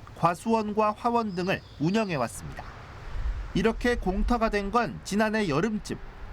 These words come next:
이십 년 넘게 개발되지 않은 땅을 공원 용지에서 자동으로 풀어주는 도시공원 일몰제가 시행된 뒤 토지 수용 작업이 이루어졌습니다.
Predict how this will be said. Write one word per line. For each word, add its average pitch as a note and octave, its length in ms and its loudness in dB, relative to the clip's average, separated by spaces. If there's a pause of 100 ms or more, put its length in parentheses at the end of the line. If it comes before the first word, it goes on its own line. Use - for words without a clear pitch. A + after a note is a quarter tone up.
(220)
이십 F#3+ 300 2
년 A#3 220 2
넘게 G#3+ 360 0
개발되지 G3+ 680 0
않은 F3+ 360 0
땅을 F3 360 0 (300)
공원 A3 360 4
용지에서 G#3+ 600 2
자동으로 G#3+ 540 0
풀어주는 G#3 540 -2 (420)
도시공원 G#3+ 720 2
일몰제가 G3+ 640 2
시행된 F3+ 560 0
뒤 - 180 0 (340)
토지 A#3 360 2
수용 A#3+ 380 0
작업이 F#3 420 0
이루어졌습니다. D#3+ 640 -2